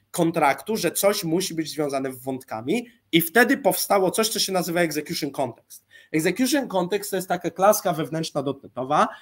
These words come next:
która właśnie trzyma różne konteksty związane z wykonywaniem kodu. Na przykład synchronization context do synchronizacji, logical call context do tego, jak tam przekazywać, e, różne dane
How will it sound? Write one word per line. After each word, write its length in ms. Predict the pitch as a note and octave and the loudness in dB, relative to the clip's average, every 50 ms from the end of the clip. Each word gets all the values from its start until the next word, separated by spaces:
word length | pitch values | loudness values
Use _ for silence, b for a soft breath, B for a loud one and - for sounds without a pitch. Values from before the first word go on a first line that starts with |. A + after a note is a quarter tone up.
| B B | B B
która 360 | B - - G#3 G#3+ A#3 A#3+ G3+ | B -2 0 2 4 4 4 6
właśnie 340 | G3+ F#3+ F#3+ - - F3 | 4 4 2 2 -4 -6
trzyma 380 | E3+ - - - G3+ G3+ F#3+ F3+ | -6 -4 -4 -4 -2 0 0 0
różne 340 | D#3 E3 F3 E3+ - F3+ F3 | 2 0 0 0 -2 -4 -4
konteksty 600 | - F3 D#3 D3+ - D#3+ D#3+ - - - E3+ E3 | -4 -4 -6 -4 -4 -4 -4 -4 -6 -8 -8 -8
związane 440 | C#3+ C#3 C#3 C#3+ C#3 D3 D3 D3 C#3+ | -8 -8 -8 -4 -4 -4 -4 -4 -6
z 60 | C#3 | -8
wykonywaniem 580 | C3 B2+ - C#3+ C3 C3 B2+ A#2+ B2 B2+ B2+ | -10 -10 -8 -8 -6 -6 -4 -4 -4 -6 -6
kodu. 300 | - - E3+ D#3+ - D#3+ | -4 -2 -2 -2 -2 -2
Na 140 | B2+ B2+ C#3+ | -2 -4 -2
przykład 480 | - - - F3 - D#3 C#3 - - _ B B B | -2 -2 -4 -4 -2 -2 -4 -4 -4 _ B B B
synchronization 880 | B - - F3+ E3 - F3 E3 E3 E3 E3 D#3 E3+ E3 - - F#3 F#3 | B -2 0 0 0 0 2 2 2 2 2 2 0 -2 0 -2 -2 -4
context 480 | F#3 - D#3 D3 C#3+ E3 D#3 D3 C#3 C3 | -2 -4 -4 -4 -2 -4 -6 -6 -6 -6
do 80 | C#3+ | -6
synchronizacji, 760 | - - C#3+ C3 - D3 C#3 C#3 C3 B2 B2+ B2 - - A#2 | -6 -6 -6 -6 -4 -4 -4 -4 -2 -2 -4 -4 -4 -6 -6
logical 440 | A#2+ C#3+ D#3+ E3 F#3+ F#3+ F#3+ F3 E3+ E3+ | -2 -2 -2 -2 -2 0 0 0 0 0
call 180 | - F#3 F3+ E3+ | -2 -2 -2 -2
context 540 | - F3+ F3 E3+ F3 - F3 F3 E3+ D#3 - | 0 0 0 0 0 -2 -4 -6 -6 -4 -4
do 80 | D#3 | -4
tego, 240 | D#3 - D#3+ D3 D#3+ | -2 -2 -2 0 0
jak 280 | D#3 D3+ D#3 D3+ - - | 2 4 2 2 0 -2
tam 140 | D#3 D3 - | -6 -6 -6
przekazywać, 640 | - D3 - - C#3+ C3+ C#3+ C3 C#3 C3+ C3 - | -8 -8 -4 -2 -2 -2 -2 -2 -2 -4 -4 -6
e, 200 | C#3 C3 C3+ C3+ | -6 -4 -4 -4
różne 360 | B2+ C#3+ D3 C#3+ - - C#3 B2+ | -4 -4 -6 -6 -6 -6 -6 -2
dane 360 | C3 C#3 C3+ C3+ C#3 C3+ | 0 0 0 0 0 -2